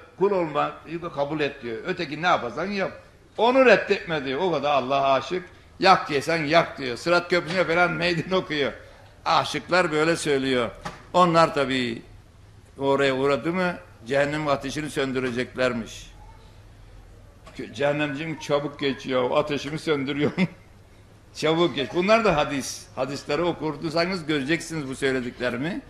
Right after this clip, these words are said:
"Çabuk geç, ateşimi söndürüyorsun." Evet. Allah'ın güzel, salih kulları orada kılıçtan ince, e, kıldan ince, kılıçtan keskincedir ama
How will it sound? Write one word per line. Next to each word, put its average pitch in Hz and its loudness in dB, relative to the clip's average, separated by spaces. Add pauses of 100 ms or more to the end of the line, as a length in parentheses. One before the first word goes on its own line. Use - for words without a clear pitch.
(280)
"Çabuk 165 2
geç, 214 4
ateşimi 160 0
söndürüyorsun." 160 -2 (840)
Evet. 127 -4 (720)
Allah'ın 131 2
güzel, 117 -4
salih 123 -2 (120)
kulları 123 -4 (680)
orada 127 2 (100)
kılıçtan 139 -2
ince, 131 -2
e, 127 -4 (1400)
kıldan 139 -2
ince, 131 0
kılıçtan 131 -4
keskincedir 135 -2
ama 175 0